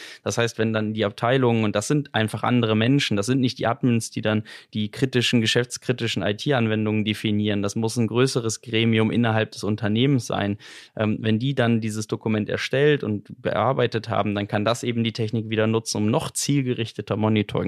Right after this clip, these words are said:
zu betreiben. Von daher zwei Fliegen mit einer Klappe, wenn man sich hinsetzt und, ähm, ja, das Papier schmutzig macht, wie man immer so schön sagt. Ähm, also wärmste Empfehlung, das zu tun. Und, äh, ja, auf der anderen Seite, äh, wie wir schon gesagt haben, Feiertage sind Hackertage.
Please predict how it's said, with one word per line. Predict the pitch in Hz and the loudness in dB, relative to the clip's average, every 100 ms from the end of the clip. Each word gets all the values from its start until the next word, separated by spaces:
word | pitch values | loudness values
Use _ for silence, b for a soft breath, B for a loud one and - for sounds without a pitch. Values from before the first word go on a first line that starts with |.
| 104 | -4
zu | - | -4
betreiben. | - - 101 110 165 B B B | -6 -2 2 2 2 B B B
Von | - 104 | -2 0
daher | 107 107 | 2 0
zwei | - 110 107 | 0 0 0
Fliegen | - 117 110 | 0 -2 0
mit | 104 | 0
einer | 92 101 | 0 0
Klappe, | 101 123 123 104 | -2 -2 0 0
wenn | 101 | 2
man | 101 | 2
sich | 101 101 | 0 0
hinsetzt | 110 110 104 - 101 | 0 0 -2 -4 -4
und, | 95 - - | -4 -6 -8
ähm, | 92 104 - | -8 -8 -8
ja, | 101 92 - | -6 -6 -10
das | - - | -14 -10
Papier | - 98 120 123 | -6 -2 0 2
schmutzig | 113 110 - 104 | 2 0 0 0
macht, | 104 - | 0 0
wie | |
man | 104 104 | 2 2
immer | 101 104 | 2 2
so | 98 101 | 2 0
schön | - 101 | 2 2
sagt. | 98 113 - - B B B B | 2 0 -2 -14 B B B B
Ähm, | 107 104 - | 0 0 0
also | 104 104 | 0 2
wärmste | 104 110 - 104 | 2 2 2 0
Empfehlung, | 104 110 104 | 2 0 2
das | 101 101 - | 0 0 -2
zu | 107 | -4
tun. | - 127 170 B B B B _ | 2 4 2 B B B B _
Und, | 117 113 117 - | 2 4 4 2
äh, | 107 107 - | 2 2 2
ja, | 117 | 0
auf | 101 | 0
der | - | -2
anderen | 101 104 | 0 2
Seite, | 107 107 113 117 123 | 2 0 2 0 0
äh, | 110 107 | -4 -4
wie | 107 | -2
wir | 107 | 0
schon | 107 113 | 0 -2
gesagt | 104 98 110 117 | -2 -2 -2 0
haben, | 110 | -2
Feiertage | - 104 104 107 101 104 | 0 0 0 0 -2 -2
sind | 101 101 | -2 -2
Hackertage. | - 123 - 123 127 135 | -2 -2 0 0 2 0